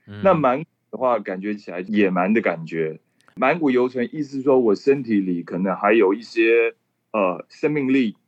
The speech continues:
Speaker 1: 嗯。
Speaker 2: 被灾难或者是被命运击败。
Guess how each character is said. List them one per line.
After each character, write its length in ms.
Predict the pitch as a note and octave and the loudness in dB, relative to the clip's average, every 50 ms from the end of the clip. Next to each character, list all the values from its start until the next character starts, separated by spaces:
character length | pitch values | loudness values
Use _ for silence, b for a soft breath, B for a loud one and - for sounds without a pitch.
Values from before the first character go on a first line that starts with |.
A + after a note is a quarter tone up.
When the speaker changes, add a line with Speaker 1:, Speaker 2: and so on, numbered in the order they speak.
| _ _ | _ _
Speaker 1:
嗯。 400 | - B2 A#2+ A#2 A2 G2+ F2+ E2+ E2+ - - F2+ | -10 -8 -6 -6 -6 -8 -10 -14 -16 -18 -10 -2
Speaker 2:
被 300 | - B2 A#2+ A2+ G#2+ G#2 | 0 2 4 4 4 2
灾 300 | G2 - - A#2+ A2+ A2+ | 0 0 2 2 2 4
难 400 | A2+ A#2 A2+ G#2+ G2+ F#2+ F2+ F2 - _ _ _ _ | 4 2 2 2 0 -2 -6 -10 -14 _ _ _ _
或 160 | _ - A#2 | _ -2 -2
者 220 | G2+ - G2 F2+ E2 | -2 -2 -2 -4 -4
是 380 | - - A#2 A2+ G#2+ G#2 F#2+ | -4 -4 -4 -2 0 -2 -2
被 260 | F2+ - - A#2 A2+ G#2+ | -2 -2 0 0 2 2
命 240 | A2 A#2 A2+ A2 | 2 0 0 0
运 180 | G#2+ G#2+ G#2 G2 | 0 0 0 -2
击 200 | - - - E2+ | -4 -8 -10 -4
败。 260 | D#2+ G#2 G2 F2 - | 0 2 2 2 0